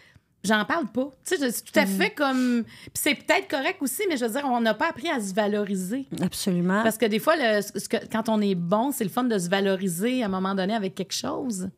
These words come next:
Speaker 2: Oui, oui,
Speaker 1: Dans
Speaker 2: assu-
Speaker 1: quoi t'étais bonne, petite ?
Speaker 2: Ben écoute, moi, j'avais des forces en maths. Hey,
Speaker 1: Ok.
Speaker 2: c'était sérieux, le calcul mental, j'étais bonne, là, moi, aujourd'hui, là. Non, non, non, oublie ça, là. J'ai un mari extraordinaire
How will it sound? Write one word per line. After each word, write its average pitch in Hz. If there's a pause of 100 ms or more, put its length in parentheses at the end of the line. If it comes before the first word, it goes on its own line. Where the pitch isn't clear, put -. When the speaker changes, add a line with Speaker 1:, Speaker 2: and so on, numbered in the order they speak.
(260)
Speaker 2:
Oui, 214
oui, 196
Speaker 1:
Dans 190
Speaker 2:
assu- 208
Speaker 1:
quoi 311
t'étais 208
bonne, 220
petite ? 247 (460)
Speaker 2:
Ben 240
écoute, -
moi, 320
j'avais 240
des 214
forces -
en 170
maths. 165 (1160)
Hey, 180
Speaker 1:
Ok. 170
Speaker 2:
c'était 190
sérieux, 185
le 165
calcul 185
mental, 165
j'étais 151
bonne, 151
là, 135
moi, 139
aujourd'hui, 135
là. 135
Non, 117
non, 113
non, 127
oublie 160
ça, 175
là. 151
J'ai 147
un 151
mari 160
extraordinaire 165